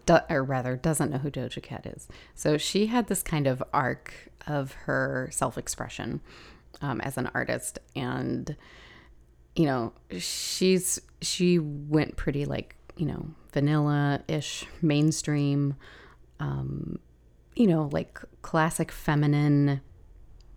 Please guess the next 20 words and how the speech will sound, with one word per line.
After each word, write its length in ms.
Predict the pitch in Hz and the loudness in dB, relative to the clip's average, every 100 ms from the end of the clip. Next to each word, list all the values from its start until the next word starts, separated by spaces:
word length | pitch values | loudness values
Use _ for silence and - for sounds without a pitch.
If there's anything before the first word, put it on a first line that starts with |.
| - - - | -20 -20 -6
you 80 | 143 | -2
know, 120 | 139 | -2
the 80 | 127 | -2
long 320 | 135 156 156 | 2 4 4
hair, 840 | 120 151 143 143 139 135 139 135 - - - - - | 2 0 0 2 2 2 0 -2 -6 -18 -20 -20 -2
glam, 800 | 143 139 135 139 135 131 131 135 - - - - - - - - | 0 2 2 0 0 0 -2 -4 -12 -20 -20 -20 -20 -20 -18 -12
um, 500 | - - - 147 147 | -8 -6 -4 -6 -4
being 540 | 151 147 143 147 - - - - - - - - - 170 | -2 0 0 0 -2 -6 -20 -20 -20 -20 -20 -2 0 2
digestible 760 | 147 143 151 143 - 151 147 | 0 0 0 -2 -4 0 2
and 80 | 143 | 2
accessible, 540 | 139 - 131 - 147 | 2 0 0 0 -2
all 240 | 131 127 139 | 0 0 0
those 220 | 151 - | 0 0
things 540 | 143 135 127 139 - | 0 2 0 -2 -6
that 220 | - - - | -6 -6 -4
society 320 | - 143 135 | -4 -2 -2
wants 220 | 131 - | -2 0
women 240 | 151 160 | 4 4
to 80 | 156 | 2
be, 240 | 113 104 | -2 -6